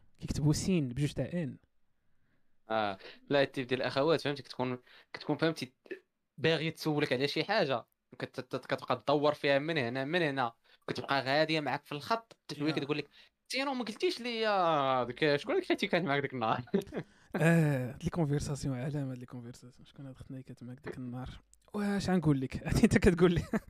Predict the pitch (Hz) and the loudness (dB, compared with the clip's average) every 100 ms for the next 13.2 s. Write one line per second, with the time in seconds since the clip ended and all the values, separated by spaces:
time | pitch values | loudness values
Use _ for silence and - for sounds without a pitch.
0 | - - - - - - - - - 185 | -16 -20 -14 -10 -10 -10 -10 -10 2 6
1 | 165 - 190 160 170 - 165 160 - 214 | 6 6 4 6 4 6 6 6 4 2
2 | 151 151 139 - 180 175 151 131 123 123 | 2 0 0 2 4 6 4 2 0 -6
3 | - 120 131 135 - - 123 156 123 - | -6 -8 -4 -4 -6 -4 4 4 4 2
4 | 131 113 104 - 143 139 143 165 131 139 | 4 4 0 -6 0 2 2 2 2 0
5 | - 143 139 139 123 143 139 131 - - | 0 -2 -2 -2 -2 0 0 -2 -8 -20
6 | - - - - - - - 143 117 104 | -20 -20 -20 -20 -20 -20 -4 0 2 0
7 | - 117 113 117 - - 196 302 415 - | -4 -2 0 0 -6 0 4 4 4 4
8 | 214 262 233 254 233 220 214 - - 269 | 6 6 4 0 -2 -8 -10 -2 0 2
9 | 294 285 277 - 285 285 - 190 214 196 | 0 -2 -4 -6 -4 -2 0 2 4 4
10 | 302 269 233 254 - 262 233 170 175 220 | 2 0 -2 -4 -4 -2 0 0 2 2
11 | 226 220 170 175 185 170 180 143 202 185 | 4 4 4 4 4 6 6 6 6 8
12 | 220 185 185 165 202 185 147 143 165 151 | 8 10 10 10 8 4 2 4 4 4
13 | 127 123 | 2 -4